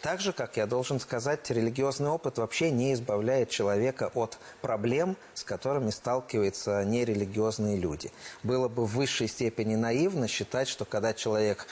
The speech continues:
крестится, придет в церковь, начнет жить по Божьим за-,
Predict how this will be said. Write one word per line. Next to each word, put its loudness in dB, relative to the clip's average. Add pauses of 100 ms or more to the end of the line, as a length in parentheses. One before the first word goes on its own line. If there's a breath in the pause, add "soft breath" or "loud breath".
(160 loud breath)
крестится, 0
придет -2
в -12
церковь, -2
начнет -2 (320 loud breath)
жить 0
по 0
Божьим 0
за-, 0